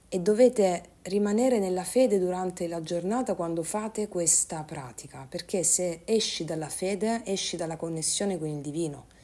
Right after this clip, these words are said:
e quindi rimani poi intrappolato nello stereotipo sociale, no? Dell'uomo, della,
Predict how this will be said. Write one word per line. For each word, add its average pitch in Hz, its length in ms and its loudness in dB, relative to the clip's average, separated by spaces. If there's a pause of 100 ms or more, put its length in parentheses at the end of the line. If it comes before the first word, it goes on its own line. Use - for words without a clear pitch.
(300)
e 180 100 -10
quindi 180 260 0
rimani 175 320 -2
poi 170 160 -4
intrappolato 175 640 -2
nello 160 240 -2
stereotipo 165 760 0
sociale, 143 520 -8
no? 180 280 -6
Dell'uomo, 165 560 0
della, 151 560 -2